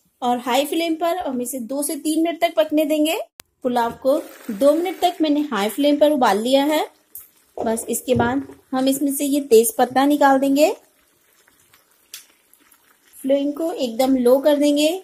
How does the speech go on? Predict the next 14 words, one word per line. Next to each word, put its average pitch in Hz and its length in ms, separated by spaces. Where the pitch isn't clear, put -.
और 262 160
अब 302 140
हम 339 100
इसे 359 200
पाँच 254 300
मिनट 302 300
तक 311 220
ढककर 269 440
इसी 285 200
तरीके 339 340
से 359 140
पकने 262 360
देंगे। 294 340
और 214 120